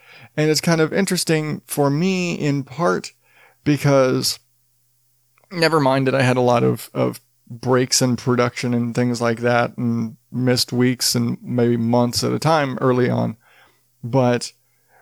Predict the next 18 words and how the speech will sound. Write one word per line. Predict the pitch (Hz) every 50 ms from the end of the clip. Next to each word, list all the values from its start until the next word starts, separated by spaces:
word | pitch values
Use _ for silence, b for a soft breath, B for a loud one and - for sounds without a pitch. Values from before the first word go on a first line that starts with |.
| b b -
when | 127 123 131 147 170
I | 196 214 190
made | 165 160 165 175 190 208 190
the | 170 147 147 135
jump | 117 104 120 131 151 143 120 117 117 - - _ _ _ _ _ _ _ _ _ _ _ _
from | _ - - 131 135 127 127 123
just | 110 113 127 135 127 120 - -
my | 131 123 127 123 120 113 - _
random | - 117 127 123 123 123 120 117 117 117 107 - _ _
crap | - - - 120 120 120 117 - - _ b b b b b b b b b
to | - - - 123 123 123 120 120 123 123 117 113 _ _ _ _ _ _ _ _ _ _ _ _ _ _ _ _ _ _ _ -
the | 123 127
news, | 135 156 196 220 196 156 135 123 123 - - - - - _ _ _ _ _ _ _ _ _ _ _ _ _ _ b b b b b b b _ _ _ _ _ _ _ _ -
I | 147 156
saw | 156 - - 170 160 156 160
a | 156
significant | - - 165 143 131 123 127 127 - - 131 131 127 - - 123 107
drop | - 120 117 135 139 139 139 120 - - - _ _